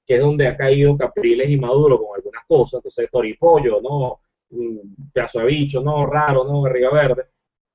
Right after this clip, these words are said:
Hace que perdamos todos y, y si entras en el terreno vulgar,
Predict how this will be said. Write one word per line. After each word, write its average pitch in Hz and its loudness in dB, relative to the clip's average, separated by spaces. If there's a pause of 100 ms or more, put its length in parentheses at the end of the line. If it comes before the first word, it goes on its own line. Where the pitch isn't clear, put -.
(580)
Hace 151 -10
que 196 -12
perdamos 139 -6 (120)
todos 127 2
y, - -6
y 127 -12
si 147 -6 (240)
entras 214 -4
en 196 0
el 160 -4
terreno 175 -6
vulgar, 165 -2